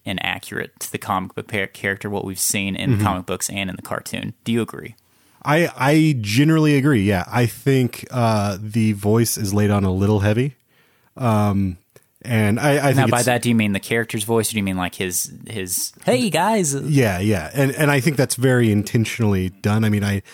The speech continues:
Speaker 2: understand, is his name Tom Holland?
Speaker 1: Yes, and he's
Speaker 2: Um,
Speaker 1: actually
Speaker 2: he's
Speaker 1: English,
Speaker 2: British.
Speaker 1: yeah.
Speaker 2: Yeah, and, and so that's, like, I'm sure that's a calculated, intentional thing, but it's, it's a little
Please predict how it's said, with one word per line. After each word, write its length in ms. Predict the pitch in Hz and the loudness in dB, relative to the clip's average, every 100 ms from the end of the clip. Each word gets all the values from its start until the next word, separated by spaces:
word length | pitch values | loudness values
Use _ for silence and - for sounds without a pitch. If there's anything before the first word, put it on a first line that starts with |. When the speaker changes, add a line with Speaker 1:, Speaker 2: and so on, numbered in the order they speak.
| - 113 | -10 -4
Speaker 2:
understand, 240 | 104 123 | -2 0
is 60 | 113 | 0
his 80 | 123 | 2
name 160 | 117 | 0
Tom 220 | - 127 107 | 0 -2 0
Holland? 460 | 123 135 139 135 - | 0 2 0 -4 -4
Speaker 1:
Yes, 320 | 101 - 139 | -4 -2 0
and 100 | 127 | 2
he's 100 | 113 | 2
Speaker 2:
Um, 60 | |
Speaker 1:
actually 380 | 113 104 107 98 | 2 0 -2 -2
Speaker 2:
he's 180 | - 139 | 0 0
Speaker 1:
English, 80 | 104 | 2
Speaker 2:
British. 340 | 147 92 - | 2 2 -2
Speaker 1:
yeah. 140 | 98 92 | -2 0
Speaker 2:
Yeah, 180 | 139 98 110 | 0 0 0
and, 100 | 135 | 0
and 160 | 131 | 0
so 120 | - 143 | 0 2
that's, 300 | 135 - 135 | 2 0 -2
like, 260 | 113 - - - - | -2 -4 -20 -20 -14
I'm 240 | 113 123 117 | -2 2 2
sure 400 | - 143 135 120 | 2 2 4 4
that's 380 | 110 - - - _ _ - | 2 0 -6 -6 _ _ -10
a 220 | 135 113 104 104 - - - - | -2 -2 -2 -8 -14 -20 -20 -8
calculated, 800 | 127 131 - 113 107 101 95 - | -2 -2 2 2 4 2 -2 -4
intentional 680 | 127 107 - 107 - 104 | -2 0 0 -2 -2 -4
thing, 280 | - 120 110 | 0 2 2
but 120 | 110 | 2
it's, 160 | 117 - - - | 0 -2 -10 -10
it's 120 | - 294 | -4 0
a 40 | |
little 340 | 233 220 180 | 2 2 2